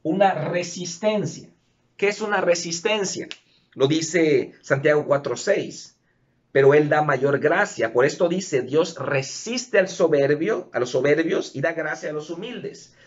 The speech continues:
Someteos pues a Dios, resistid al diablo y, y huirá de vosotros. Someteos a Dios.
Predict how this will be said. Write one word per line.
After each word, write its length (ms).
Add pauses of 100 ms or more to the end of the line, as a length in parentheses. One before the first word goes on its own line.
(200)
Someteos 680
pues 220
a 80
Dios, 320
resistid 420
al 160
diablo 420
y, 420
y 40
huirá 380
de 80
vosotros. 880 (1120)
Someteos 720
a 60
Dios. 520